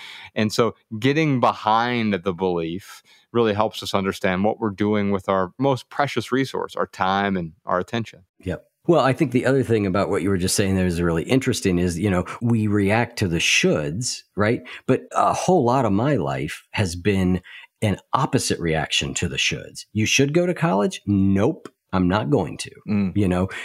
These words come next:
Speaker 2: you should value this thing. Nope, I'm not. Like, and so even when we're, when we're not doing the sort of things, it's almost a, uh, reverse mimetic desire, perhaps in a sense. It, it's just,
Speaker 1: Yeah.
Speaker 2: it is a tangle.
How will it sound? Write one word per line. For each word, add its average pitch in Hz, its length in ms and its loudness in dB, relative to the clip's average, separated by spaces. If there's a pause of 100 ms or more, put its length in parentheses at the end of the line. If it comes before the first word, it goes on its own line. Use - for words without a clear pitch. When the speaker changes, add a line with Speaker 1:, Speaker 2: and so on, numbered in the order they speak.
Speaker 2:
you 117 160 2
should 135 480 2
value 139 480 2
this 156 280 0
thing. 160 340 2
Nope, 98 400 0
I'm 104 100 4
not. 101 220 0
Like, 123 280 0 (180)
and 143 120 4
so 151 220 2
even 196 420 4
when 131 220 4
we're, 113 260 0 (440)
when 135 240 4
we're 120 180 4
not 117 460 2 (120)
doing 95 560 2
the 95 140 0
sort 95 240 2
of 85 100 -2
things, 80 460 -2
it's 101 100 -4
almost 98 380 0
a, 82 220 0
uh, 82 300 0 (140)
reverse 107 640 0
mimetic 85 640 -2
desire, 76 600 -2
perhaps 82 420 -4
in 67 100 -8
a 65 60 -10
sense. - 440 -8
It, 92 200 -6
it's 113 220 -2
just, - 260 -2
Speaker 1:
Yeah. 127 260 0 (160)
Speaker 2:
it 123 120 4
is 131 120 0
a 107 60 0
tangle. - 720 -2